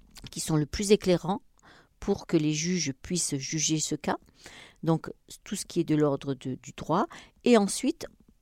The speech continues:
on analyse les faits avec, bien sûr, des citations. C'est ça qui est très important parce qu'on se, on se fie beaucoup à tous les témoignages, à ce que disent les parties, à ce que disent les témoins. Et donc,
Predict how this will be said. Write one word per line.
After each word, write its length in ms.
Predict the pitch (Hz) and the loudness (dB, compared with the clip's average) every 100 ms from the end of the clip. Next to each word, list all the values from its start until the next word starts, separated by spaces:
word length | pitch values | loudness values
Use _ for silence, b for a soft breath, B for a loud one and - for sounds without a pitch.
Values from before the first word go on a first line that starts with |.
| - | 4
on 240 | 233 240 | 6 6
analyse 600 | 196 165 156 165 196 185 | 6 6 4 2 -2 2
les 100 | 160 | 2
faits 380 | - - 151 143 _ - | 2 0 0 0 _ 0
avec, 720 | 202 196 190 294 - - - _ _ _ - - | 2 4 4 2 0 -16 -18 _ _ _ -18 -8
bien 280 | 160 185 175 | 2 4 4
sûr, 320 | - - 208 | 0 -4 -2
des 120 | 170 | -2
citations. 760 | 156 - 226 - 185 - - 226 b b b b b | -2 -2 -2 2 2 2 -4 -6 b b b b b
C'est 140 | - 170 | -12 -4
ça 140 | 190 | -4
qui 100 | 175 | -2
est 40 | 165 | -6
très 200 | - 160 | -4 -4
important 380 | 151 - 202 | -4 -6 -6
parce 160 | 208 - | -6 -8
qu'on 100 | 170 | -8
se, 120 | - - | -10 -6
on 140 | 175 | -6
se 160 | - 160 | -6 -8
fie 420 | - - - 214 | -10 -12 -8 -8
beaucoup 460 | 180 180 - - 240 B B B - _ _ - | -4 -6 -6 -8 -8 B B B -20 _ _ 0
à 120 | 175 | 0
tous 240 | - 269 | 0 0
les 140 | 262 202 | 0 0
témoignages, 640 | 202 175 156 151 151 160 - | 0 0 2 2 0 -4 -2
à 100 | 180 | -2
ce 140 | - | -2
que 120 | - 214 | -2 -4
disent 340 | 175 165 170 | -4 -8 -4
les 100 | 175 | -4
parties, 480 | - 156 - 156 - - | -4 -8 -8 -8 -6 -2
à 100 | 196 | -2
ce 120 | - | -2
que 100 | 196 | -6
disent 320 | 160 151 165 | -6 -8 -6
les 80 | 139 | -6
témoins. 440 | - 131 131 151 B B B - | -4 -4 -2 -4 B B B -10
Et 100 | 160 | -4
donc, 380 | 156 160 156 | 0 0 -2